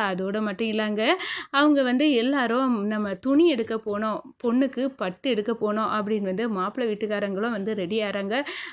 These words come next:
அப்போ வந்து கிளம்பி போக நேரம், "இந்த நேரம் தான் நம்மளுக்கு சான்ஸு" அப்படின்னு வந்து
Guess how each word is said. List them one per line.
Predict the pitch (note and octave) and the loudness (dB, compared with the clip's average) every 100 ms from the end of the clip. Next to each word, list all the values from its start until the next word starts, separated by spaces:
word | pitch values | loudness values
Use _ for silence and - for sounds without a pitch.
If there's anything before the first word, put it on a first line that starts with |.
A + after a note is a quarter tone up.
| - | -4
அப்போ | B3 C4 | -4 0
வந்து | A3+ F#3+ A3+ | 0 0 -2
கிளம்பி | - G3 G#3+ C4 | -2 -2 0 0
போக | C4 G#3 A3+ | 0 -2 0
நேரம், | A3+ F#3+ G3+ A3+ A#3 | -2 -2 -2 -2 -2
"இந்த | F#3+ F#3+ G3+ | -2 -2 -4
நேரம் | G3 G3 G#3 G#3+ | -4 -4 -4 -2
தான் | B3+ | -2
நம்மளுக்கு | A#3 G3 G3 C#4+ E4+ - F4 - | -2 -4 -2 -2 -2 -8 -14 -6
சான்ஸு" | - B3 C#4 C#4 A#3 B3 A3+ | 0 4 4 2 2 2 2
அப்படின்னு | G#3 A3+ A3+ | 0 0 0
வந்து | G3+ | 0